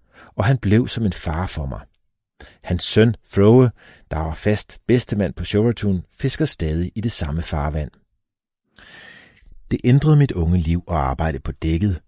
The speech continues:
med garvede fiskere, overvinde søsyge, saltsår og hjemve. Jeg tjente for det meste rasende gode penge, men prøvede også at knokle for ingen.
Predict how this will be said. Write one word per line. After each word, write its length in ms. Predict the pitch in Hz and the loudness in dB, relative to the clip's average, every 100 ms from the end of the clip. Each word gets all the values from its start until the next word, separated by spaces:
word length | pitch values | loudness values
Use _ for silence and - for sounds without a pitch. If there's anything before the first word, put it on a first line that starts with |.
| - | -10
med 100 | 76 | -6
garvede 520 | 78 71 80 85 78 | -4 -2 0 0 -2
fiskere, 640 | - 98 - 101 87 78 - - | -2 -2 0 0 0 -2 -8 -4
overvinde 440 | 87 113 110 87 | 2 2 2 0
søsyge, 520 | - 123 123 - 131 | 0 2 2 2 0
saltsår 640 | 120 - 80 - 87 73 - | 0 -2 -2 -2 -4 -4 -6
og 100 | 82 | -8
hjemve. 440 | 71 73 85 85 - _ _ _ _ _ - - - - | -4 -2 0 -2 -4 _ _ _ _ _ -20 -20 -20 -2
Jeg 120 | 104 | -2
tjente 260 | - 104 82 | 2 2 2
for 80 | 80 | -2
det 100 | 73 | 0
meste 360 | 87 98 - | 0 0 -4
rasende 380 | 71 69 85 - | -4 -2 -2 -4
gode 200 | 73 76 - | -6 -6 -2
penge, 360 | 87 90 107 - 120 | 0 2 0 -2 -4
men 120 | 123 | -2
prøvede 360 | - 120 143 | 2 4 4
også 200 | 101 85 | 4 -2
at 60 | - | -6
knokle 420 | - 82 73 82 | -4 -2 -4 -6
for 120 | - | -8
ingen. 420 | - 76 78 78 | -6 -2 -2 -2